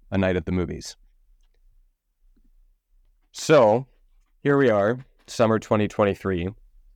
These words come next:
and we have a film by Christopher Nolan, of course, Oppenheimer, uh, sort of biopic, though we can talk about that,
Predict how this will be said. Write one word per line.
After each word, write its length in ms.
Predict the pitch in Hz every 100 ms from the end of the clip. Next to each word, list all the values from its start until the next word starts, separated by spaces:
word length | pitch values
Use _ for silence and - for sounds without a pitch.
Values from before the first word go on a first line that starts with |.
| - _ - -
and 160 | 107
we 140 | 104 104
have 520 | 104 107 98 85 _ _ _ -
a 60 |
film 420 | - 117 110 107
by 520 | 107 98 98 98 98 107 - - -
Christopher 320 | 98 - -
Nolan, 460 | 117 92 95 165 - _
of 140 | 98 -
course, 480 | 95 98 143 - -
Oppenheimer, 680 | 98 104 92 95 95 117 - _ _ - -
uh, 280 | 98 95 -
sort 260 | - 165
of 80 | 120
biopic, 580 | 87 95 95 - 101 -
though 100 | 104
we 120 | 95
can 160 | 92 92
talk 200 | 92 90
about 260 | 92 90
that, 260 | - 92